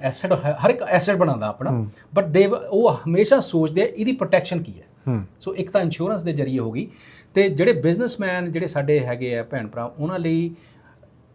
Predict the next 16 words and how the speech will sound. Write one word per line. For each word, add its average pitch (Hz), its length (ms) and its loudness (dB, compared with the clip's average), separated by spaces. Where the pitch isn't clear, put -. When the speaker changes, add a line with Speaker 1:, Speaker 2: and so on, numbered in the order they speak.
Speaker 1:
ਸਾਡੇ 135 240 -2
ਕੋਲ 139 140 -2
ਬਹੁਤ 120 220 -2
ਵਧੀਆ 160 220 0
ਪਲਾਨ 143 320 0
ਵੀ 147 120 -2
ਹੈਗੇ, 147 220 -4
ਕਾਰਪੋਰੇਟ 139 480 0
ਪਲੈਨਿੰਗ 135 400 0
ਹੈ, 139 220 -4
ਜਿਹੜੀ 147 180 -2
how 143 380 0
they 151 200 0
can 147 60 -2
save 151 260 -2
thirty 143 340 -8